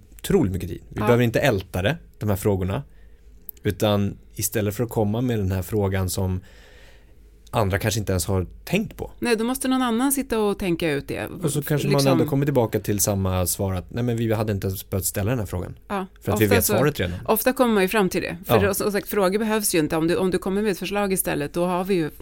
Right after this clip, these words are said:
Speaker 2: löst, då har du ju själv löst det problemet.
Speaker 1: Mm.
Speaker 2: I alla fall till åttio procent förmodligen.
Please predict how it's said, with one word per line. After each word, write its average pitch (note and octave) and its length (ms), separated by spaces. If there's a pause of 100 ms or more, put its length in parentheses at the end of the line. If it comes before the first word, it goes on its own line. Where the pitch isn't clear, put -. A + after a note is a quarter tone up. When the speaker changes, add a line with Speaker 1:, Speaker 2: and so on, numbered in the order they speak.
(100)
Speaker 2:
löst, D#3+ 340
då F3+ 220
har G3 120
du F#3+ 60
ju F3+ 80
själv E3+ 580 (340)
löst F#3 440
det D3 80
problemet. - 680 (120)
Speaker 1:
Mm. C3 160
Speaker 2:
I F#2 60
alla E3+ 180
fall D#3+ 320 (140)
till D#3 240
åttio D3+ 320
procent D#3+ 460
förmodligen. - 460